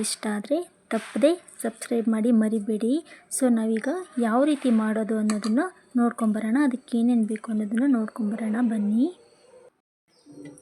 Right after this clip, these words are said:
ಈಗ ನಾನು ಈ ಟೊಮೊಟೊ ಬಾತ್ ಮಾಡೋದಕ್ಕೆ ಒಂದು ಕುಕ್ಕರನ್ನು ಸ್ಟವ್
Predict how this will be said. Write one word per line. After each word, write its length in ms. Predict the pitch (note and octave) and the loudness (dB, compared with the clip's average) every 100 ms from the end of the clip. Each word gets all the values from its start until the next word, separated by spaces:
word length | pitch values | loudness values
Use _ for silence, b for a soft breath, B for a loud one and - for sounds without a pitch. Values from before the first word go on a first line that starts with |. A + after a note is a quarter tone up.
| C#4 | -2
ಈಗ 120 | C4+ C4 A3 | 0 0 -2
ನಾನು 220 | A3 B3+ F#4+ - C#4+ C#4 | -2 0 0 -4 -6 -2
ಈ 20 | D4 - - | -2 -6 -6
ಟೊಮೊಟೊ 340 | A#3+ A#3 B3+ C#4 | -2 0 0 0
ಬಾತ್ 160 | G#3+ - | -2 -6
ಮಾಡೋದಕ್ಕೆ 420 | G#3+ G3+ G3+ - E4+ - B B B - | -10 -10 -12 -4 -4 -4 B B B -2
ಒಂದು 180 | A#3+ A#3 B3 | 0 0 -2
ಕುಕ್ಕರನ್ನು 560 | A#3+ - B3+ A3 A#3 G4 - | -6 -2 -2 -2 -2 -2 -4
ಸ್ಟವ್ 260 | - A3 | -8 -6